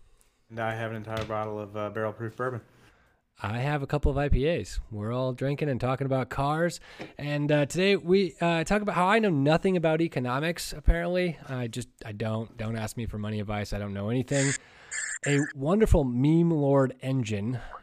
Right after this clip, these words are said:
Speaker 2: Uh, John is gonna probably get on a soapbox about that. And I'm about to ruin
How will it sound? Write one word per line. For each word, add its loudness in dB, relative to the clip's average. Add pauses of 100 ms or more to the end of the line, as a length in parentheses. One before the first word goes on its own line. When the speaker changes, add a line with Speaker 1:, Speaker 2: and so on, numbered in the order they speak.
(100)
Speaker 2:
Uh, -8
John -2
is -6
gonna -4
probably 2
get -2
on -4
a -8
soapbox -4
about -2
that. -2 (300)
And -6
I'm 0
about 4
to 0
ruin 2